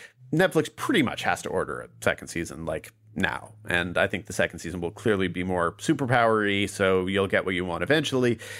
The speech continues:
And the last thing I want to mention is Netflix has its first African original, Queen Sono, coming out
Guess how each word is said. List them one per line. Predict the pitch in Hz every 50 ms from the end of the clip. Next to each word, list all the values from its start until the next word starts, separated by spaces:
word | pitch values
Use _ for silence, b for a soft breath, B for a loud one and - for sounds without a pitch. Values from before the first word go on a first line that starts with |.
| B B
And | - 147 151
the | 151
last | 147 143 139 135 -
thing | - 143 127
I | 123
want | 117 113 110
to | 110
mention | 110 107 107 98 - 110 107
is | 104 98 92 95
Netflix | 98 110 104 98 - - 107 101 - -
has | - - 107 107 104 104 98 98 92 - - B B B B B B B _ _ -
its | 131 127 -
first | - - - 165 160 - - - - -
African | 135 139 - - 131 110 - 113 98
original, | 95 95 95 95 92 90 92 101 90 85 90
Queen | - - - - 127 127 127 120 113
Sono, | 110 - - - 113 117 120 113 98 92 90 87
coming | - - 98 98 92 90 87
out | 87 85 90 90 90 85